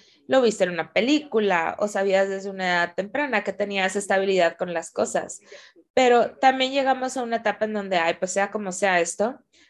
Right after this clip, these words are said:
Pero lo que me encanta con los animales es que no son verbales. No te van a decir nada con su boca, con una voz. Entonces hay una gran manera en la que ellos encarnan la magia de eso,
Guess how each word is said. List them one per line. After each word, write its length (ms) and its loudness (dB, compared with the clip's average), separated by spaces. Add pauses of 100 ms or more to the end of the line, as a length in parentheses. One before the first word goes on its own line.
(120)
Pero 140 4
lo 120 4
que 80 2
me 120 -2
encanta 420 -2
con 160 0
los 160 -4
animales 500 -2
es 140 0
que 100 0
no 160 0
son 220 -6
verbales. 640 0 (400)
No 160 2
te 80 8
van 180 6
a 100 2
decir 340 2
nada 320 0
con 100 -4
su 180 -2
boca, 420 -4 (280)
con 200 4
una 200 2
voz. 380 -4 (1500)
Entonces 420 0
hay 200 2
una 180 -2
gran 300 0
manera 400 -2
en 120 -2
la 160 -2
que 380 -6 (1300)
ellos 420 2
encarnan 840 -2
la 220 2
magia 460 -2
de 220 2
eso, 380 -6